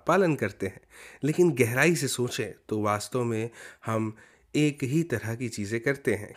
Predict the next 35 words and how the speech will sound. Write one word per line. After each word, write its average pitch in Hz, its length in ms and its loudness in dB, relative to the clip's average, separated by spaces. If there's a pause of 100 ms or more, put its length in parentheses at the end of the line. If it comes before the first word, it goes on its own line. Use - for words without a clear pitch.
केवल 110 280 2
हमारे 101 340 -2
करने 123 420 0
के 127 160 -2
तरीके 117 600 -2 (240)
जो 107 120 -4
हैं 110 220 -4
वो 120 160 -4
कैसे 107 320 -2
हैं, 156 200 -6 (600)
भिन्न 156 280 10
हैं, 147 180 2
यानी 120 300 6
कि 208 300 -2 (460)
अलग 120 240 12
हैं। - 180 -10 (1120)
अब 185 360 8 (320)
प्रश्न 208 300 10
हमारे 185 320 8
सामने 196 320 6
ये 160 200 6
है 151 120 0
कि 190 140 0
हम 185 440 0
इस 202 220 4
विविधता 127 520 4
को 156 300 -4
समझे 180 480 6
कैसे, 95 360 -2 (200)
है 113 80 2
ना? 156 120 -2 (680)
दोस्तों, 135 460 2
दोस्तों 131 280 2
समझिएगा, 117 600 0
करीब 127 500 0